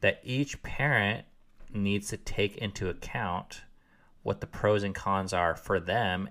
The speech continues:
and their situation and their children, and do the best with what they got to,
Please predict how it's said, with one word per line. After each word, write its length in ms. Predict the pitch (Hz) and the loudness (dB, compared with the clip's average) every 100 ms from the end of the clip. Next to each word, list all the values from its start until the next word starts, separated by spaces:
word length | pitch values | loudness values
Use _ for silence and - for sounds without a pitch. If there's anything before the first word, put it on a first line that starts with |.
| - | -6
and 220 | 92 90 | -6 -2
their 160 | 95 117 | -2 -2
situation 680 | 113 - 87 82 - 90 | -2 -4 -2 -2 -4 -8
and 140 | 92 87 | -6 -2
their 140 | 95 | -2
children, 640 | - - 80 82 80 92 101 - - - _ - _ _ _ | -2 -2 -2 -2 -4 -8 -12 -20 -20 -20 _ -20 _ _ _
and 260 | 110 104 101 | -2 0 0
do 260 | 107 107 | 0 2
the 120 | 104 98 | 2 0
best 440 | - 95 98 - | 4 6 6 2
with 140 | - - | -4 -2
what 160 | 107 | 0
they 120 | 98 98 | 2 2
got 440 | 117 147 90 - | 4 4 2 0
to, 140 | - | -8